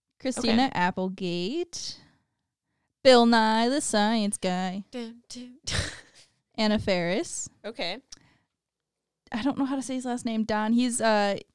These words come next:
Speaker 1: he's in the Avengers. He's Iron Man's best friend.
Speaker 2: Okay.
Speaker 1: Forget his, uh, his name, his character's name. Ben Stiller. <laughs> Chrissy Teigen. Kaylee Kuko.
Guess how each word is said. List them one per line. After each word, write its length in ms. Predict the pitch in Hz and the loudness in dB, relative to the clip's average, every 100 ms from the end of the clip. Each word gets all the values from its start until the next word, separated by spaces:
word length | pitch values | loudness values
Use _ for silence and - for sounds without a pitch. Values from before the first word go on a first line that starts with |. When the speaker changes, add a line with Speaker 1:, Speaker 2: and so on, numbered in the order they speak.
| _ - - | _ -20 -20
Speaker 1:
he's 300 | _ - 262 | _ -10 -4
in 400 | 262 240 220 208 202 | -2 0 -2 -4 -4
the 100 | 202 | -4
Avengers. 460 | 185 185 185 185 185 | -2 -2 -2 -2 -2
He's 140 | 185 | -4
Iron 300 | 175 180 180 | -4 -4 -4
Man's 400 | 180 180 180 185 | -4 -4 -4 -4
best 240 | - 180 - | -4 -6 -4
friend. 380 | 180 180 180 - - - 226 | -4 -4 -4 -6 -14 -20 -18
Speaker 2:
Okay. 220 | 226 165 | -12 -4
Speaker 1:
Forget 320 | 302 269 269 | -2 -2 0
his, 380 | 269 269 254 - | 0 0 -4 -6
uh, 300 | 254 240 226 | -2 0 0
his 200 | 233 233 | 0 0
name, 280 | 220 220 220 | 0 -2 -4
his 140 | 233 - | -6 -8
character's 320 | 233 233 220 | -8 -6 -2
name. 200 | 220 220 | 0 0
Ben 200 | 233 269 | 2 0
Stiller. 440 | - 202 190 233 254 330 | 0 -2 0 -2 -4 -4
<laughs> 1700 | 330 294 - 302 - - _ _ _ _ _ _ _ - - _ | -2 -2 4 2 2 -12 _ _ _ _ _ _ _ -20 -20 _
Chrissy 300 | - 262 277 | 0 2 2
Teigen. 480 | 240 190 180 196 262 - _ _ _ _ _ _ _ _ _ _ _ _ _ - - _ - | 0 0 2 2 2 0 _ _ _ _ _ _ _ _ _ _ _ _ _ -20 -20 _ -6
Kaylee 260 | 240 247 247 | -2 -2 -2
Kuko. 600 | 220 196 185 185 247 | -6 -6 -6 -4 -4